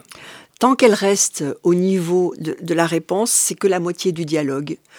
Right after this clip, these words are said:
C'est-à-dire que on a eu l'intuition de ce que on, on, on, on devait faire, et puis on a hésité à le faire, on s'est dit non quand même, parce que l'ange nous, nous demande toujours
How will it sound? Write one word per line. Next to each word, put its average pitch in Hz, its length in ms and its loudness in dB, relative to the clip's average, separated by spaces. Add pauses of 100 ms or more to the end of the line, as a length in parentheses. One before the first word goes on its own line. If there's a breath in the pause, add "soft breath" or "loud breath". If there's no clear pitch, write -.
(220 loud breath)
C'est-à-dire 165 720 0
que 175 180 0 (320 loud breath)
on 196 240 4
a 208 160 8
eu 226 160 6
l'intuition 220 600 2
de 196 100 4
ce - 80 -2
que 196 320 4
on, 185 300 2
on, 175 280 0
on, 180 200 -4
on 185 160 0
devait 190 320 6
faire, 185 420 2 (200 loud breath)
et 180 100 4
puis 196 120 -4
on 180 140 0
a 165 60 2
hésité 180 480 2
à 160 40 2
le 156 60 0
faire, 180 300 -4
on 165 80 -2
s'est 156 160 -2
dit 147 140 -8
non 156 360 -4
quand 156 160 -6
même, 151 300 -4 (280 loud breath)
parce - 200 -4
que - 80 2
l'ange 185 240 4
nous, 160 260 0 (140)
nous 185 180 0
demande 165 380 4 (100)
toujours 165 540 -4